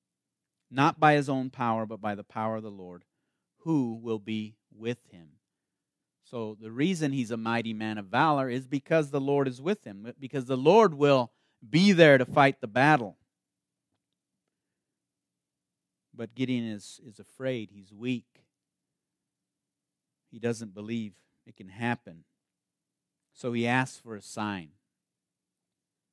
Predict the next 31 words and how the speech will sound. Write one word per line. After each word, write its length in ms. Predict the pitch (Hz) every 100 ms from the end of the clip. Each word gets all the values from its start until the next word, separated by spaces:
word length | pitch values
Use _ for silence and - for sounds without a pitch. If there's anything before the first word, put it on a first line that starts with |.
| _ _ _ _ _ - _ _ _ _ _ _ _ _ _ _ _ _
And 200 | 139 120
he 420 | 120 127 123 117 _ _ 110
builds 400 | 143 151 143 139
an 140 | 127
altar, 520 | 127 147 - 120 87 _ _ _ _ _ _ _ _ _ _ _ _ -
right? 240 | 101 117 - _ _ _
There 80 | 113
had 160 | 135 135
to 60 |
have 60 | 120
been 100 | 120
a 40 |
little 200 | 113 123
bit 120 | 120
of 100 | 107
time 420 | - 127 127 120 117
going, 340 | 110 110 113 _ _ _ _ _ _
passing 460 | - 123 127 - 110
here, 200 | 110 107
'cause 200 | - 101
he 100 | 107
had 160 | 113 104
to 80 | 95 -
run 220 | 120 135
back 240 | 131 123 -
to 80 |
his 140 | 117 107
house, 460 | 110 117 117 - _ _ _ _ _ _ _ _ _ _ _ _ _ _ _ _ _ _
prepare 400 | 135 - 156 151
a 40 | 135
goat, 440 | 120 143 151 -